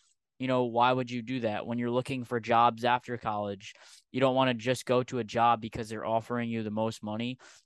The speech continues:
You want them to align with you. And we talk about that in, in, in specific. And you talk about coaches. You can say all you want about coaches. They go for the money.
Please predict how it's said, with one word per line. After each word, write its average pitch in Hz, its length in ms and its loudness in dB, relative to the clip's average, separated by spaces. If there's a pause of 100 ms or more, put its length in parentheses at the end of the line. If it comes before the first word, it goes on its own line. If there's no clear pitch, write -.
You 127 160 -4
want 127 240 0
them 123 220 0
to 117 340 -2
align 120 560 4
with 113 160 -6
you. 127 260 -2
And 110 140 -4
we 113 80 -6
talk 123 320 0
about 113 280 0
that 113 280 2
in, 113 180 -8 (300)
in, 120 220 -6
in 120 240 -4
specific. 127 640 -2
And 110 180 -6 (400)
you 131 80 -6
talk 143 280 4
about 143 220 2
coaches. 117 600 -4 (320)
You 147 140 -2
can 202 180 -2
say 156 280 4
all 127 180 8
you 127 160 -2
want 117 260 0
about 113 240 2
coaches. 113 640 -6
They 117 140 2
go 110 240 2
for 113 160 -6
the 110 80 -4
money. 107 420 -2